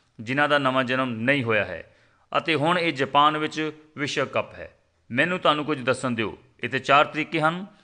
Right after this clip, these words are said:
ਜਿਨ੍ਹਾਂ ਦੇ ਨਾਲ ਤੁਸੀਂ ਖੇਡਾਂ ਦਾ ਸਮਰਥਨ ਕਰ ਸਕਦੇ ਹੋ। ਤੁਸੀਂ ਇੱਕ ਖਿਡਾਰੀ ਹੋ ਸਕਦੇ ਹੋ ਜਾਂ ਤੁਸੀਂ ਇੱਕ ਖੇਡ ਪ੍ਰਸ਼ੰਸਕ ਹੋ ਸਕਦੇ ਹੋ। ਖਿਡਾਰੀ ਜਾਂ ਦਰਸ਼ਕ ਹੋਣ ਦੇ ਨਾਤੇ ਤੁਹਾਡੇ ਅੰਦਰ ਉਹੀ ਸ਼ੈਤਾਨ ਹੈ।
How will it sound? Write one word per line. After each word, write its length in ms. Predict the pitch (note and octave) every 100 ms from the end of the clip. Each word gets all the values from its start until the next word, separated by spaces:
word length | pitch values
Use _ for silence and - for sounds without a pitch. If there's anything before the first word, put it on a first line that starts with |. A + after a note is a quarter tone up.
| _ _ -
ਜਿਨ੍ਹਾਂ 280 | A2 C3 C#3+
ਦੇ 60 | C3+
ਨਾਲ 220 | C#3 D3+
ਤੁਸੀਂ 200 | C#3+ D3
ਖੇਡਾਂ 340 | C#3 C3 C#3
ਦਾ 80 | C#3
ਸਮਰਥਨ 440 | C3+ B2+ A#2+ C3
ਕਰ 160 | A2+ A#2+
ਸਕਦੇ 340 | A#2 C3+ C3+
ਹੋ। 280 | D3 D#3 D3+ - _ _ -
ਤੁਸੀਂ 300 | C3 D#3+ D#3
ਇੱਕ 180 | C#3+ D3
ਖਿਡਾਰੀ 360 | C3+ C3+ B2
ਹੋ 120 | B2+
ਸਕਦੇ 340 | C#3 D3 C#3 D3
ਹੋ 300 | D3+ D#3 D#3 - _ G2+
ਜਾਂ 200 | C#3+ D3
ਤੁਸੀਂ 440 | D3 - D#3+ D#3
ਇੱਕ 400 | D3 D#3 D#3 D#3 - _ _ _
ਖੇਡ 280 | - D3+ D3+
ਪ੍ਰਸ਼ੰਸਕ 600 | - C#3+ D3+ C#3 D3+ D3
ਹੋ 100 | C#3
ਸਕਦੇ 340 | - A2+ G#2
ਹੋ। 220 | F#2 F2 F#2 _ _ _ _ _
ਖਿਡਾਰੀ 640 | - C#3+ C3+ C3 D3+ E3 E3 - _ _ A2+
ਜਾਂ 200 | C#3 B2
ਦਰਸ਼ਕ 520 | C3 C#3 - D#3 -
ਹੋਣ 100 | C#3
ਦੇ 100 | B2+
ਨਾਤੇ 280 | B2+ B2 C3+
ਤੁਹਾਡੇ 300 | C#3 A#2+ B2
ਅੰਦਰ 120 | B2
ਉਹੀ 180 | B2 B2+
ਸ਼ੈਤਾਨ 400 | - A2 G2+
ਹੈ। 140 | F#2+